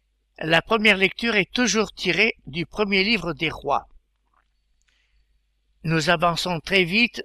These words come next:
dans la vie du roi Salomon. Nous sommes arrivés au moment où un mauvais tournant commence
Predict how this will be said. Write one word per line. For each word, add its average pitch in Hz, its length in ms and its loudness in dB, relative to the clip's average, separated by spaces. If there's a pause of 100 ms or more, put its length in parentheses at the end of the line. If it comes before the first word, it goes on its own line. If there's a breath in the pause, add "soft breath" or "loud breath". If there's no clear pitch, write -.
dans 160 180 -2
la 156 160 2
vie 196 180 0
du 160 120 -4
roi 165 180 -6
Salomon. 156 640 -2 (1160)
Nous 160 100 -6
sommes 208 320 0
arrivés 190 580 2
au 180 100 -2
moment 190 560 -2
où 160 160 -2
un 165 80 2
mauvais 202 400 -2
tournant 214 520 -4
commence 202 440 -4